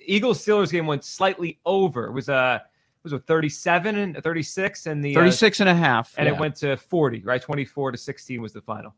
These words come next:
Speaker 2: Yeah, they're on it. The Dog wins, uh, outright. Pittsburgh plus one,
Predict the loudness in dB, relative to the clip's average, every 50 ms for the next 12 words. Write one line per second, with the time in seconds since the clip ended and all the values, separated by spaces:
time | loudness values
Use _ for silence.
0 | _ _ _ _ 0 2 2 4 4 4 4 4 4 4 2 2 0 -2 -2 -2
1 | 0 2 4 6 8 8 6 6 4 2 2 2 4 4 2 2 0 -4 -12 -16
2 | _ _ _ _ _ _ _ _ _ _ 0 4 4 4 6 6 6 4 4 4
3 | 2 2 2 2 0 -2 -6 -4 -2 -2 -2 -2 -4 -4 0 2 4 4 4 2
4 | 0 -4 _ _ -2 2 2 2 2 0 -6 -6 -4 0 2 2 2 4 2 2
5 | 0 0 -2